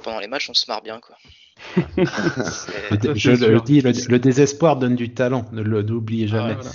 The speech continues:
Speaker 3: Ne t'en fais pas,
Speaker 1: Si.
Speaker 3: François, nous serons toujours là en, en backup pour t'aider la saison prochaine, il n'y a aucun souci. Tu veux un, une stat,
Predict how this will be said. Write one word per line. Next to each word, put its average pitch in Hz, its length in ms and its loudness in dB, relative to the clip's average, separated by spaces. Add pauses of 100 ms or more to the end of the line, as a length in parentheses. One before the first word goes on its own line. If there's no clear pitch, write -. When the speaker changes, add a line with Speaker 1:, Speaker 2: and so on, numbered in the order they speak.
(200)
Speaker 3:
Ne 117 60 -2
t'en 143 160 4
fais 147 160 4
pas, 156 160 4
Speaker 1:
Si. 151 120 4
Speaker 3:
François, 143 320 0
nous 135 120 0
serons 131 220 -4
toujours 131 340 -2
là 135 200 2
en, 104 400 -2
en 117 100 -4
backup 117 380 0 (100)
pour 110 160 -8
t'aider 120 280 0
la 117 100 0
saison 107 320 -4
prochaine, 110 400 -2
il 120 60 -2
n'y 113 60 -2
a 107 140 -2
aucun 143 380 0
souci. 127 520 -8 (360)
Tu 120 120 2
veux 123 240 4
un, 131 200 4
une 131 160 4
stat, 131 380 2